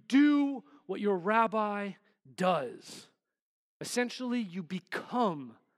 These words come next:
your rabbi. Now let's turn to Jesus. Jesus is walking along the Sea of Galilee. I think there should be a picture in there.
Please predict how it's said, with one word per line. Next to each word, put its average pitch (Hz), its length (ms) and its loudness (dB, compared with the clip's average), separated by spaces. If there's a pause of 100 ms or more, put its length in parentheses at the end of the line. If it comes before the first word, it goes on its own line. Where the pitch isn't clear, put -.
(360)
your 165 320 -4
rabbi. 156 460 -8 (2250)
Now 185 120 -2
let's 196 140 -4
turn 160 160 -8
to 156 60 -12
Jesus. 160 480 -8 (1300)
Jesus 262 240 2
is 214 120 -2
walking 262 360 2
along 208 300 0
the 190 60 -6
Sea 214 260 -2
of 180 120 -2
Galilee. 170 460 0
I 139 60 -8
think 233 160 -12
there 208 100 -4
should 196 160 -10
be 175 80 -2
a 147 80 -2
picture 151 540 -10
in 151 220 -12
there. 139 360 -12